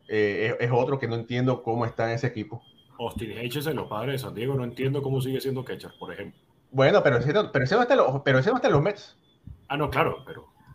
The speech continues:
Speaker 1: Y, y entonces,
Speaker 2: o sea,
Speaker 1: que me,
Speaker 2: hay,
Speaker 1: a mí no
Speaker 2: hay
Speaker 1: me
Speaker 2: varios
Speaker 1: importa.
Speaker 2: peloteros en Grandes Ligas que tú todavía no entiendes cómo.
Speaker 1: A mí no me importa que esté en San Diego, o sea, eh, si cubriera San Diego, pues sí me importaba, ¿verdad? Pero no es el caso.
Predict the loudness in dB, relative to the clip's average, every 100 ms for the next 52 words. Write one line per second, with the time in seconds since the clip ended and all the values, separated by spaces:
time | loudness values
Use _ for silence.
0 | -18 -6 -4 -2 2 4 4 4 2 2
1 | 4 6 8 10 10 10 8 6 6 6
2 | 6 6 4 4 4 4 4 0 -4 -8
3 | -2 -2 0 -2 0 -2 0 -2 -2 -4
4 | -4 -6 -8 -14 _ 4 6 6 6 6
5 | 4 2 2 2 4 4 4 2 2 2
6 | 2 0 -4 -6 _ _ _ _ -6 0
7 | 2 4 6 4 4 4 4 2 0 0
8 | 0 4 4 4 0 -4 -8 _ _ _
9 | _ -6 0 2 2 0 0 4 4 2
10 | -12